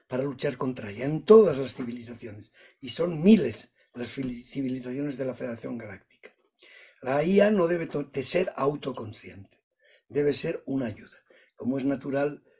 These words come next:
unas infin-, unas infinitud de mundos como es la Confederación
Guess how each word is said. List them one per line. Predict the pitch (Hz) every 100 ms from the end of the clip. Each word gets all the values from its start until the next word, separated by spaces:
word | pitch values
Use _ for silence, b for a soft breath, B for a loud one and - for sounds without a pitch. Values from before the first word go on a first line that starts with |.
| b b b
unas | - 139 139
infin-, | 131 127 131 131 143
unas | 139 131 135 - - - -
infinitud | 127 - 135 123 151 139
de | 127
mundos | 160 175 120 110
como | - 117
es | 123
la | 127
Confederación | 127 123 139 139 135 151 147